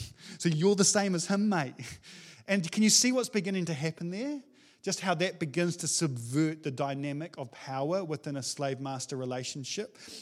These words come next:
And so the soil of this passage results in the tree of faith growing a branch that says the slavery is a great injustice, horrific institution that should be abolished. And to this day, with more slaves now in the world than there's ever been, it is time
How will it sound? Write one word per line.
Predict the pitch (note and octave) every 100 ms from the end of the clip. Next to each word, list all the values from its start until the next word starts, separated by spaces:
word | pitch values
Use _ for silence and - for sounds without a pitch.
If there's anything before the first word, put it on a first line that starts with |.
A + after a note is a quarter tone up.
| -
And | E3
so | F#3+ F3+
the | -
soil | - E3+ F3 F3+
of | E3+
this | E3
passage | - F#3+ G#3 - D#3 C#3
results | D3 B2 D#3+ E3+ -
in | F3 D3+
the |
tree | C3+ - - E3 F3+
of | F#3 D3
faith | - - D#3+ D3
growing | - D3 D#3+ F#3
a |
branch | F3 D#3+ D3 C#3 -
that | D3+
says | - C#3+
the | B2
slavery | B2+ - D3 D#3 C#3+ D3+ D3+ - - -
is | C#3 B2+
a |
great | A#2+ C3 D3 E3+
injustice, | E3 C3+ C#3+ C3 - C#3
horrific | - C3 D3+ - D#3
institution | D#3 C3 C#3+ - D3 -
that | C3
should | A#2 - B2
be | B2+
abolished. | A#2 A#2 A#2+ A#2 - - - -
And | D3+ B2+
to | - E3+
this | E3 -
day, | D#3 D#3+ F3
with | D#3+ -
more | D3+ D#3 E3
slaves | - D#3+ D3 C3+
now | D3 D3+
in |
the | D3+
world | C#3 D3 D3+
than | B2+
there's | A#2+ D3+
ever | C#3 B2+
been, | A#2 C3
it | B2+ B2+
is | A#2+
time | - C#3+ C3+ C#3